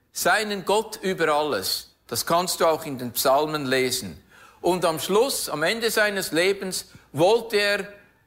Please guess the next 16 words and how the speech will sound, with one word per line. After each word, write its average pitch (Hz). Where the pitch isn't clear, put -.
noch 175
seinem 156
Leben 180
irgendwie 165
die 151
Krönung 202
aufsetzen 180
und 165
einen 165
Tempel 180
bauen. 98
Und -
Gott 160
hat 165
gesagt, 151
„Nein, 117